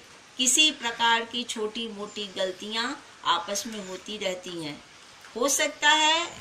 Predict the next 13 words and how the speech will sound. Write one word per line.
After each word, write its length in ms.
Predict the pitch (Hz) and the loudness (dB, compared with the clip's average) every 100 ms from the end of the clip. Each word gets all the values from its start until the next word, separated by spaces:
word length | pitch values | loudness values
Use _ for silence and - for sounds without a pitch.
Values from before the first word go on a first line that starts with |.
| - | -2
ऐसा 320 | 190 214 262 240 240 | 0 2 4 2 0
कोई 240 | 226 226 | 0 0
व्यवहार 720 | 202 208 185 185 214 226 247 269 - - - - - | 0 0 2 0 2 4 4 0 -14 -20 -20 -20 -4
पड़ोसी 460 | 190 208 214 277 269 | -2 0 0 0 0
का 140 | 233 | 2
हो 480 | 233 226 233 254 277 - - | 0 2 0 0 -2 -10 -14
जो 200 | 185 208 | -4 -4
कि 380 | 208 269 302 370 - - | 0 4 4 4 -6 -8
हमें 440 | 196 214 254 302 - - - | -4 0 2 0 -4 -20 -14
उपयुक्त 520 | 185 202 220 262 - | -10 -6 -6 -6 -6
नहीं 400 | 196 185 185 247 | -6 -6 -4 -2
लगा 280 | 226 185 151 | -2 -4 -4
हो, 240 | 151 165 | -6 -10